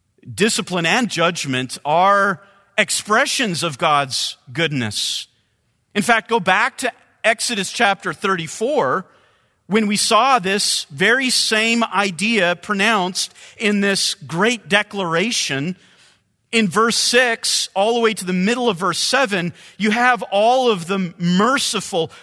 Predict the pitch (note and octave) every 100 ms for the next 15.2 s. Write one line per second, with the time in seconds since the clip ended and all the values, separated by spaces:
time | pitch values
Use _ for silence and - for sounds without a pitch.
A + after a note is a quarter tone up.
0 | - E3 F3+ A3 C4 - A3 F3+ - -
1 | - G3 G#3+ B3 A#3 E3+ F3 D3+ F3 G3+
2 | G3 A#3+ - - C#3 A2+ - - G#3 G#3+
3 | A3 - G3+ - F#3+ G#3 B3 - G3 D#3
4 | F3+ F#3 E3 G#3 A#3+ - E3 - - F#3+
5 | A3 A#3 G3 A3 A3 F3 B2+ - - E3
6 | F#3 A3 B3 A#3+ A3 G3 G3 - - A3
7 | A#3 G#3+ G3 F#3 - A#3+ B3 D#3 - -
8 | _ _ _ _ _ - A3+ B3 A#3+ A3+
9 | G3+ A3 A3 - G#3 C4 A3+ D#3+ - F3
10 | F#3 F3 G3+ A#3 A3+ G3+ A3+ A3 G#3+ -
11 | F#3+ F#3+ - F#3+ G3+ - F#3 E3 - -
12 | F3+ F3 - - A#3 G3+ A#2 - - G#3
13 | A3+ B3+ - B3+ B3 A#3+ F#3+ B3 C#4+ A3
14 | F#3 G3 G3 G#3 - - F#3 F#3+ C4+ -
15 | F3+ F3